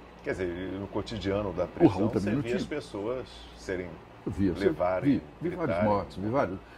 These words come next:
Speaker 2: vi vari-, vi, vi, vi, eu vi várias pessoas gritando à noite o nome, dizendo, "Vou ser morto amanhã."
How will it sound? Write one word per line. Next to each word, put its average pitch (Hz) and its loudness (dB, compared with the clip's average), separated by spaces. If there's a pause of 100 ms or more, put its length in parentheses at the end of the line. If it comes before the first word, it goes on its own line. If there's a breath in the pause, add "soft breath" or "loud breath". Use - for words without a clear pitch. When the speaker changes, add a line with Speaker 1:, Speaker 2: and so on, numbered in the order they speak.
(160 loud breath)
Speaker 2:
vi 104 4
vari-, 110 0
vi, 107 2 (160)
vi, 95 0
vi, 95 2
eu 87 -2
vi 87 4
várias 104 0
pessoas 101 0
gritando 98 0
à - -2
noite 95 -2 (220 loud breath)
o 113 4
nome, 104 4
dizendo, 95 -2
"Vou 104 2
ser 101 0
morto 95 -2
amanhã." 95 -2